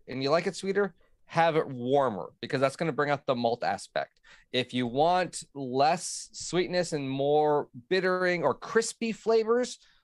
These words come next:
the, that's where you want it to be colder. So if you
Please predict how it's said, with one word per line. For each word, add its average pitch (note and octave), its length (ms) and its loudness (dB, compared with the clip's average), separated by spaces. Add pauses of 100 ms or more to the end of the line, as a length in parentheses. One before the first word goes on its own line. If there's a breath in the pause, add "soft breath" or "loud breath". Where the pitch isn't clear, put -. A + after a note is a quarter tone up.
(120)
the, D3+ 200 2 (120)
that's D#3+ 220 2
where E3+ 120 4
you D3 100 0
want C#3+ 220 2
it - 20 -18
to C3 60 -12
be B2+ 100 -6
colder. A#2+ 380 0
So B2 200 0
if A#2+ 140 0
you C3+ 380 -4